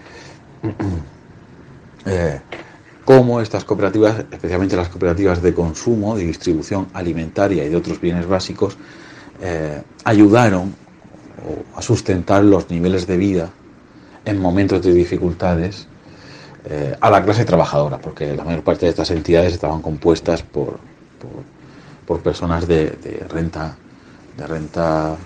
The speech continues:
media baja o clase trabajadora. El otro gran, el otro gran campo de investigación donde,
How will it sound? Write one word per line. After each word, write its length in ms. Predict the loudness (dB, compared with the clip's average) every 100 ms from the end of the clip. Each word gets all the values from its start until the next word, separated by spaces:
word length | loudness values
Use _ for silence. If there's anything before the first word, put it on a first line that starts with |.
| -20 -8
media 280 | -2 2 4
baja 380 | 4 2 0 -4
o 140 | -6
clase 260 | -6 -6 -6
trabajadora. 480 | -8 -10 -10 -14 -16 -20 -20 -20 -18 -16 -18 -6
El 100 | 2
otro 200 | 6 6
gran, 560 | 6 4 4 0 -4 -8 -16 -20 -20 -20 -6
el 100 | -2
otro 160 | 2
gran 180 | 2 2
campo 240 | 0 -4 -2
de 40 |
investigación 640 | -2 0 -2 2 2 0 -6 -16 -20 -20 -20 -20 -10
donde, 760 | -6 -4 0 2 4 4 0